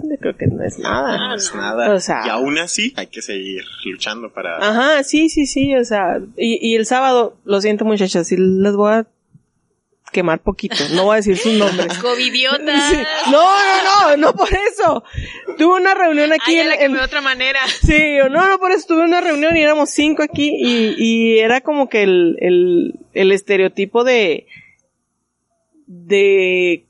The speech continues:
Speaker 1: cómo tienen relaciones las mujeres y luego, no, es que si no hay una penetración de un pene en una vagina, esa no es relación, y lo yo volteé y yo así con cara que, "Oye, espérame, entonces, ¿a mí dónde me dejas?".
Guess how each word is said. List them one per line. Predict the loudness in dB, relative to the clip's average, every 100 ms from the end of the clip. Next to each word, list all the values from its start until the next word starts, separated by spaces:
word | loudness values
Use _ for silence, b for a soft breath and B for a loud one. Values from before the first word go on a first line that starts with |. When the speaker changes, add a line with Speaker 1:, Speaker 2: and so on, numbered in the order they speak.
| _ -2
Speaker 1:
cómo | 0 0
tienen | 0 -2 0
relaciones | 2 0 -2 -2
las | -2 -2
mujeres | -4 -2 0 0 -2
y | -2
luego, | -2 -2 -4 -10
no, | -4 0 2 0
es | -2 -4
que | -2
si | 0
no | 0
hay | 0
una | 0
penetración | -2 -2 -2 -2 0 2 2 2
de |
un | 0 0
pene | -2
en | 0
una | 0
vagina, | 0 0 -2 0 -2
esa | -2
no | 0
es | 2
relación, | 0 0 0
y | 0
lo | 2 2
yo | 0 -4 -10 B B B B B B _ _ -20 -20 -14
volteé | -2 2 2 2 0 2 2 0
y | 2
yo | 2
así | 0
con | 0 0
cara | 0 0
que, | -4
"Oye, | 0 0 0
espérame, | 0 0 0
entonces, | 0 -2 0
¿a | 0
mí | 2
dónde | 2 2
me | 2
dejas?". | 0 -2 -6